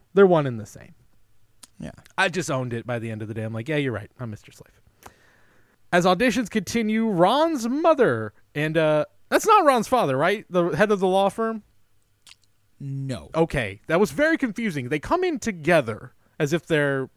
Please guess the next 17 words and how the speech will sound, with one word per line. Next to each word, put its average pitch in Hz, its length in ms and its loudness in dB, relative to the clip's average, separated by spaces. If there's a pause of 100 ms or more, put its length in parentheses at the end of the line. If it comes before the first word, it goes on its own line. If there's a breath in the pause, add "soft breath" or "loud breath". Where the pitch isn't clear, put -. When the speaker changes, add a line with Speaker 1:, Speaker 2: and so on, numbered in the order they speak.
(280)
Speaker 1:
are 147 80 -2
they 165 100 -2
together? 190 440 -4
Are 233 60 0
they 143 120 0
a 120 60 -4
couple? 381 500 -2 (520)
Speaker 2:
I 202 200 2
think 240 420 -8 (180)
she - 420 -6
just 143 280 -12
ran 135 220 -8
into 165 300 -8
him 285 320 -10
out 151 120 0
Speaker 1:
Okay. 127 160 -4
Speaker 2:
there. 311 300 -8